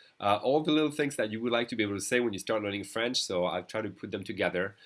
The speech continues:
in a nutshell. It's a little short, but at least so that you can have the,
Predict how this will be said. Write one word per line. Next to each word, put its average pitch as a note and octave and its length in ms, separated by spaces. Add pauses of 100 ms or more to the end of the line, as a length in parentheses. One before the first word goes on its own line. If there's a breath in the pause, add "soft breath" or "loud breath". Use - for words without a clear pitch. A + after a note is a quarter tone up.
(160 loud breath)
in C3 100
a D3 60
nutshell. F2 640
It's - 120
a C#3+ 60
little C3+ 180
short, G2+ 380
but F#2 100
at F2+ 140
least F#2+ 260
so - 60
that E2+ 180
you D#2+ 80
can F2+ 240
have F2+ 340
the, D#2+ 280